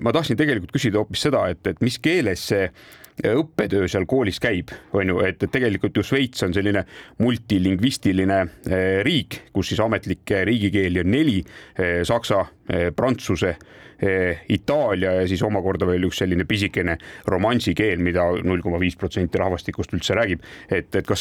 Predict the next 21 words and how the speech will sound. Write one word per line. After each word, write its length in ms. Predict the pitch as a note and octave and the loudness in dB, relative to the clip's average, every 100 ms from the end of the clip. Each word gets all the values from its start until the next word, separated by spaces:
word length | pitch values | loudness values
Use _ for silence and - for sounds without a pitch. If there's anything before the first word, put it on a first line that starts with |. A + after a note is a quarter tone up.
| - | 0
see 260 | G2 F#2 | 2 2
nii-öelda 220 | F#2+ F#2+ G2 | 2 2 2
ingliskeelse, 960 | C#3+ A#2 G2+ - G2+ F#2 - F#2 F2+ - - - - - - | 2 2 0 0 0 0 0 0 0 -4 -20 -20 -20 -20 -6
eh, 300 | F#2+ F2+ F#2 F#2 - - - - - - - _ - | -2 0 0 -2 -6 -8 -8 -8 -12 -14 -20 _ -2
põhjaga, 560 | C#3+ A#2+ F#2 F2 F#2 F#2 - - | 0 2 0 2 0 -2 -12 -6
eh, 160 | - F2+ | -2 0
sinna 300 | A#2+ A#2+ G2 | 2 2 2
õppima 360 | A#2 - G2 F#2 | 0 0 0 2
minek 260 | A#2+ A2 - | 2 0 0
või 100 | F#2 | -2
seal 260 | F2+ G#2 F#2 - - - | 0 0 0 -4 -20 -6
riigis 320 | G#2 A#2+ G2 A2+ | -2 0 0 0
hakkama 340 | A#2 - F2+ | -2 -2 0
saamine 400 | G#2+ G#2+ F#2 F#2 | 2 2 2 2
on 160 | G2 G2+ | 2 2
üldse 240 | G2+ - | 0 -2
võimalik 640 | G2+ F#3+ C3 G2 G2 - | 0 2 2 0 -2 -2
või, 160 | G#2 F#2+ | 0 2
või 140 | G2 | 2
siis 160 | G2 F#2 | 0 0
pigem 320 | A#2 A2 G2 | 0 0 -2